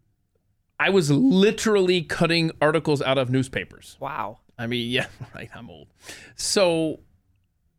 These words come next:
Speaker 1: my brain is wired to, to have hard copies,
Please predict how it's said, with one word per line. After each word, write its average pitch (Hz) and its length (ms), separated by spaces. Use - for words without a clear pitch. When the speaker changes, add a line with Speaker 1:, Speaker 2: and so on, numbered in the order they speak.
Speaker 1:
my 165 280
brain 131 560
is 127 180
wired 123 580
to, 123 400
to 123 160
have 147 240
hard 156 260
copies, 151 540